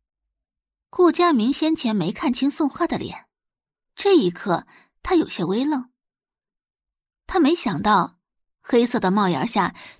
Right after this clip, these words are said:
居然隐藏着这么一张明艳动人的脸。还没等顾佳明反应过来，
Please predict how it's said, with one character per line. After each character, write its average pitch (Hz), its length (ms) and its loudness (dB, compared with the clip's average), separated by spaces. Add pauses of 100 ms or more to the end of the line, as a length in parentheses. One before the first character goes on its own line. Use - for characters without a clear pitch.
居 269 160 2
然 233 200 4
隐 180 160 0
藏 175 280 -2
着 247 100 0
这 381 180 -2
么 330 140 2
一 190 140 0
张 185 320 0
明 202 220 0
艳 285 220 2
动 330 200 2
人 185 180 -4
的 294 100 2
脸。 - 280 -6 (1900)
还 247 180 2
没 247 180 4
等 196 140 -2
顾 208 160 -2
佳 208 160 -2
明 208 160 0
反 131 240 -8
应 233 160 0
过 196 140 -2
来， 135 260 -10